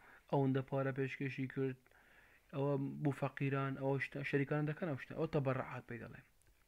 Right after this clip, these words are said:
عید الأضحى المبارك. بۆ چە؟ ب-، ب-، جەژنی، ئە، پیرۆز. بۆ جەژن. جەژنی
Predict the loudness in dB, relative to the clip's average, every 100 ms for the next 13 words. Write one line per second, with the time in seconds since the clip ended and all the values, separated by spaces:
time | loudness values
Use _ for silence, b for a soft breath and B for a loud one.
0 | 2 4 4 -2 -2 -4 -4 -4 -2 -2
1 | -4 -6 -10 -10 -2 0 0 0 0 -2
2 | _ b b b b b b b -14 -8
3 | -6 -4 -4 0 2 4 4 4 2 2
4 | 0 -4 _ _ _ _ _ _ _ _
5 | _ -20 B B B B B -8 -2 2
6 | 4 6 6 2 -4 -10 -20 -6 0 0
7 | 0 -4 -18 -20 _ _ _ -20 -20 -20
8 | B B -4 -2 0